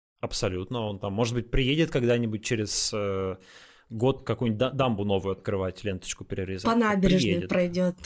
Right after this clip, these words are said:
Speaker 2: по этой, которую
Speaker 1: Вот,
Speaker 2: затопило, там
Speaker 1: да.
Speaker 2: одни фонари торчат.
Speaker 1: А, нет, конечно, он в такие, в чре-, в чрезвычайной ситуации, но это он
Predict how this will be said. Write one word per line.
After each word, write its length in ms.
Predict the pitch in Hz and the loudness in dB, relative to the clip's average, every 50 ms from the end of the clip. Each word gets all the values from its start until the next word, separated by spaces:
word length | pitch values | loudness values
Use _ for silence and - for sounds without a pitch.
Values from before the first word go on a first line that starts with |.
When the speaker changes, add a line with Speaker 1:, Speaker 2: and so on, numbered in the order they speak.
| - - | -14 -6
Speaker 2:
по 60 | - 175 | -4 -2
этой, 340 | 175 170 170 - 175 175 | -2 -2 -4 -6 -8 -8
которую 400 | - - 190 190 - 180 180 180 | -4 -6 -6 -2 -2 0 0 2
Speaker 1:
Вот, 80 | 180 175 190 185 - | 2 2 0 0 0
Speaker 2:
затопило, 380 | 190 190 - 190 180 175 175 190 | 0 0 0 0 2 2 2 2
там 160 | - 180 185 | 2 0 0
Speaker 1:
да. 60 | 180 | 0
Speaker 2:
одни 180 | 175 175 180 175 | 0 0 0 -2
фонари 440 | - - 185 175 185 185 180 180 170 | 0 -2 0 0 2 0 0 0 -2
торчат. 500 | - 185 175 - - - - 175 175 - - - - - _ _ _ _ _ _ _ _ _ _ _ _ _ _ _ _ _ _ - | -2 -4 -6 -4 -6 -6 -6 -6 -12 -12 -16 -18 -18 -18 _ _ _ _ _ _ _ _ _ _ _ _ _ _ _ _ _ _ -16
Speaker 1:
А, 420 | - 139 113 110 110 110 107 107 107 | -12 -10 -8 -6 -6 -6 -6 -4 -2
нет, 240 | 117 117 101 113 - | -2 -2 -2 -2 -2
конечно, 360 | 120 110 113 117 - - 143 | -2 -2 -2 -2 -2 -2 -2
он 100 | 139 135 | -4 -4
в 80 | - - | -4 -4
такие, 520 | 135 - - 135 123 120 113 113 117 117 | -6 -2 0 2 2 2 2 2 0 -4
в 80 | 107 - | -6 -2
чре-, 260 | - 135 127 - - - | -2 -2 -2 -4 -8 -14
в 160 | - - - | -8 -6 -2
чрезвычайной 500 | - 143 135 131 127 - 147 131 117 113 | -2 -2 -2 -2 0 0 0 0 0 -2
ситуации, 440 | - 113 - 135 165 165 - - 139 | -4 -4 -2 -2 -2 -2 -2 -4 0
но 120 | 151 170 | 0 0
это 120 | 170 170 | 2 2
он 200 | 160 151 143 143 | 2 2 0 -4